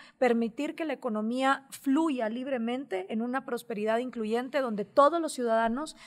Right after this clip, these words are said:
sean tratados con igualdad ante la ley. Es inaudito que en el siglo veintiuno sigamos viendo los mercados y sobre todo el mercado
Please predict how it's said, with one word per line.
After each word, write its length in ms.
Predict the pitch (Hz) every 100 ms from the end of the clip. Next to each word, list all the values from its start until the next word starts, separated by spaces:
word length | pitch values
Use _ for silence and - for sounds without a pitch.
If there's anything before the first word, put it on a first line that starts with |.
| -
sean 340 | - 247 247 269
tratados 480 | 220 220 240 262
con 200 | - 254
igualdad 420 | 226 220 208 220 226
ante 220 | 233 233
la 100 | 214
ley. 260 | 202 208 196 - - -
Es 320 | 302 311 - - _
inaudito 800 | 311 269 240 226 220 294 311 240 233
que 60 |
en 100 | 214
el 60 | 208
siglo 280 | 247 247 302
veintiuno 520 | 254 208 262 285 285
sigamos 520 | 277 214 226 233 240
viendo 400 | 220 254 262 269
los 300 | 262 233 220
mercados 680 | 226 214 208 254 294 226 226
y 40 |
sobre 240 | 220 196 190
todo 200 | 196 226
el 60 |
mercado 600 | 240 196 190 220 233 262